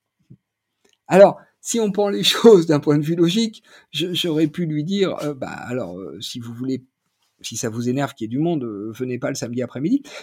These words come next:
Mais vu, vu le degré d'énervement de la personne, je dis, « Bah oui, c'est, c'est,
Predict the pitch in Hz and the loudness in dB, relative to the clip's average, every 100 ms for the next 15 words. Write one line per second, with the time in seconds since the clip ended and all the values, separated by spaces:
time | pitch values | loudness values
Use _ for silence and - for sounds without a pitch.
0 | - 190 196 - 151 175 175 202 214 190 | -2 -2 -2 -6 -10 -10 -8 -8 -6 -2
1 | 170 175 190 185 147 143 135 143 139 123 | -2 0 -2 0 -2 -4 -6 -8 -8 -10
2 | 92 123 247 233 - 143 156 180 294 - | -10 -8 -6 -6 -6 -4 -2 4 4 4
3 | 143 139 135 117 | -2 -6 -8 -8